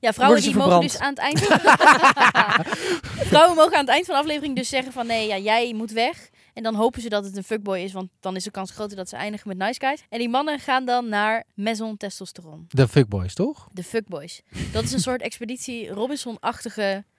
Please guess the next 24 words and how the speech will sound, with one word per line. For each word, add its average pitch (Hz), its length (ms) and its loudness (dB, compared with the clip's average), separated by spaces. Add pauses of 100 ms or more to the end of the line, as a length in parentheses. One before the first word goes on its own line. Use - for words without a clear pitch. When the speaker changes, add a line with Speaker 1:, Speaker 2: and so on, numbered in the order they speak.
(760)
Speaker 1:
plek 240 300 0
op - 200 -2
een, 202 260 -8
eh, 196 120 -6
op 214 120 -8
een 202 60 -6
strand, 247 420 -4
waarbij 208 280 0
ze - 100 -6
alleen 220 260 -2
op 208 100 -6
pallets 233 300 -4
kunnen 208 220 -8
zitten 226 280 -8
en 208 60 -4
alleen 208 220 -2
maar 196 120 -4
hout 196 240 -2
hebben. 247 340 -8 (340)
Mogen 226 140 -2
ze 254 60 0
ook 214 60 -2
niet 240 240 -4
uit. 247 380 0